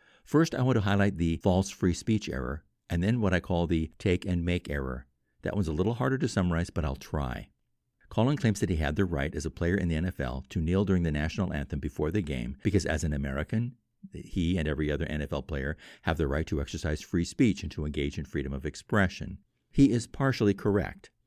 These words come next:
An N F L player can sit or kneel while the flag comes by at a Fourth of July parade or when the national anthem is sung at a high school basketball game. But when an N F L player enters the stadium where he's about to play football, he voluntarily gives up some of his rights.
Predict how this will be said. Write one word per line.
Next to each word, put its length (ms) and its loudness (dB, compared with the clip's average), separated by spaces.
An 120 2
N 140 6
F 120 4
L 140 2
player 180 4
can 160 -2
sit 240 0
or 80 0
kneel 240 0
while 80 2
the 80 0
flag 340 -4
comes 260 -8
by 180 -4
at 80 -2
a 40 -6
Fourth 220 -4
of 80 -6
July 320 -4
parade 480 -2
or 100 4
when 120 6
the 80 4
national 340 0
anthem 200 0
is 100 -6
sung 200 -2
at 80 0
a 60 -4
high 160 -2
school 240 -2
basketball 460 0
game. 340 -6
But 80 0
when 160 6
an 100 6
N 140 4
F 100 2
L 100 2
player 280 2
enters 260 0
the 80 -8
stadium 540 0
where 80 -2
he's 120 0
about 200 -2
to 60 -14
play 140 -2
football, 600 -4
he 120 6
voluntarily 560 2
gives 220 0
up 140 -2
some 180 -4
of 80 -6
his 160 -6
rights. 460 -8